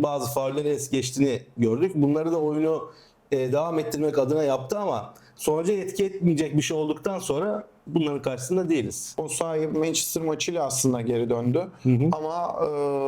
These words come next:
Speaker 2: bu maçta daha çok taraftara kendini kabul ettirdi gibime geliyor.
Speaker 1: Yani Osayi çok kuvvetli bir adam. Aslında sağ açık orijinli olduğundan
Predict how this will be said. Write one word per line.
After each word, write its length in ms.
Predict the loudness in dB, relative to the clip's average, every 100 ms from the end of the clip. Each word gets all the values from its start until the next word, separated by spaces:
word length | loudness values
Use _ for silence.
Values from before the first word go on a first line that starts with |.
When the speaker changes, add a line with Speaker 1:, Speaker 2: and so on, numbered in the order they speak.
| 2 2 2 2
Speaker 2:
bu 100 | 2
maçta 420 | 0 -2 -2 -2
daha 200 | -2 -2
çok 360 | -2 -4 -8 -6
taraftara 840 | -4 -2 -2 -2 -2 0 -2 -4 -6
kendini 580 | -6 -4 0 2 0 2
kabul 260 | 0 2
ettirdi 540 | 0 0 -2 0 -2 0
gibime 300 | 2 2 2
geliyor. 380 | 2 2 2 0 -4 -16 -20 _ -2
Speaker 1:
Yani 280 | 0 0
Osayi 640 | 0 0 2 2 4 2 0
çok 400 | -2 -2 -2 -2
kuvvetli 460 | 2 2 2 0
bir 60 | 2
adam. 380 | 2 0 -2 -4 0
Aslında 840 | 0 0 2 4 4 4 0 -2
sağ 320 | -2 -2 0
açık 260 | 0 0 2
orijinli 440 | 2 2 2 2
olduğundan 680 | 2 2 4 4 4 0